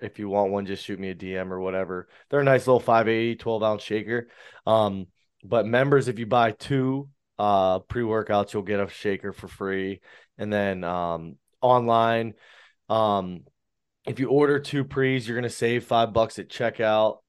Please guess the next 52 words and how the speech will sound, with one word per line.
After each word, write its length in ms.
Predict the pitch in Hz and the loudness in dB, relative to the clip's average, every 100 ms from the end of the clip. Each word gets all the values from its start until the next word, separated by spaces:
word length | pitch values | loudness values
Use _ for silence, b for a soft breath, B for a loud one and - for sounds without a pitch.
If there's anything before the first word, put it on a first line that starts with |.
| _ _ _ _ | _ _ _ _
off 200 | 117 113 | 0 0
your 120 | 110 | -2
order. 480 | 80 127 123 123 110 | -4 -2 -2 -2 -4
And 460 | 127 123 123 120 113 | -6 -2 0 -2 -4
if 160 | 110 113 | -6 -4
you 100 | 110 | -2
order 460 | 113 107 107 101 - | 0 0 0 0 -2
a 40 | |
hundred 260 | 120 123 113 | -4 -4 2
dollars 380 | 113 107 107 | 4 4 2
or 80 | 95 | -4
more 380 | 104 135 139 131 | -2 0 2 2
from 200 | 131 120 | -2 -4
five 300 | 120 120 120 | 2 2 2
eighty 160 | 123 117 | -2 -2
barbell 340 | 117 110 113 | -2 0 2
dot 160 | 113 107 | 2 0
com, 380 | 113 110 107 b b - | 0 0 -2 b b -14
you'll 100 | 98 | -8
get 140 | 98 | -8
a 40 | 92 | -8
free 180 | 98 | -12
shaker 360 | 90 90 82 85 | -8 -8 -6 -8
with 140 | 87 | -10
your 100 | 82 | -8
order 220 | 82 82 82 | -8 -8 -10
too. 260 | - 85 | -12 -12
So 300 | 80 90 85 b b b b b _ _ | -8 -8 -8 b b b b b _ _
not 220 | 185 160 | 6 6
much 300 | 123 120 120 | 6 4 2
we 100 | 120 | -4
can 140 | 113 110 | -4 -2
do 120 | 123 | 0
right 220 | 120 120 | 2 2
now 220 | 120 120 | 2 0
with 100 | 110 | -2
just 300 | 107 104 - _ - | -6 -12 -16 _ -8
being 180 | 113 104 | -6 -4
a 80 | |
small 320 | 101 113 104 104 | -6 -2 -2 -2
company, 380 | 110 110 117 | -4 -4 -4
but 320 | 113 101 101 - | -2 -2 -2 -2
a 20 | |
little 240 | 131 139 | 4 4
something 380 | 131 120 107 110 | 4 0 0 -4
we 100 | 104 | -6
can 80 | 98 | -4
do 140 | 98 | -6
for 160 | 98 98 | -4 -8
a 40 | |
sale 360 | - 95 95 95 | -6 -2 -2 -2
and, 240 | 90 85 | -6 -12